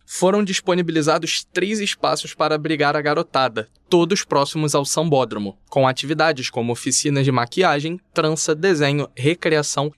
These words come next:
distribuição de kits escolares, lanches e até jantar. Ao final de cada jornada de trabalho, os ambulantes buscavam seus filhos.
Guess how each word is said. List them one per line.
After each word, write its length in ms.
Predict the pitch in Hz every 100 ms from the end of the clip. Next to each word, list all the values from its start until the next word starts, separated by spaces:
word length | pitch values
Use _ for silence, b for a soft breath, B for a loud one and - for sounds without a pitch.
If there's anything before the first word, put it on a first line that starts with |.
| -
distribuição 840 | 143 233 - 202 175 170 - 139
de 100 | 135
kits 380 | 131 - 185 151
escolares, 680 | 143 - 135 147 160 151 - -
lanches 540 | 151 185 208 202 - -
e 100 | 196
até 380 | 180 - 185 190
jantar. 540 | 202 185 127 120 - - - b
Ao 120 | 139
final 280 | 147 160 143
de 120 | -
cada 320 | - 156 180 214
jornada 400 | 202 156 131 127
de 100 | 131
trabalho, 500 | 165 185 151 165 175 _ _
os 200 | 202 185
ambulantes 500 | 196 196 160 135 -
buscavam 480 | 147 - - 120 123
seus 220 | - 147
filhos. 440 | - 113 98 -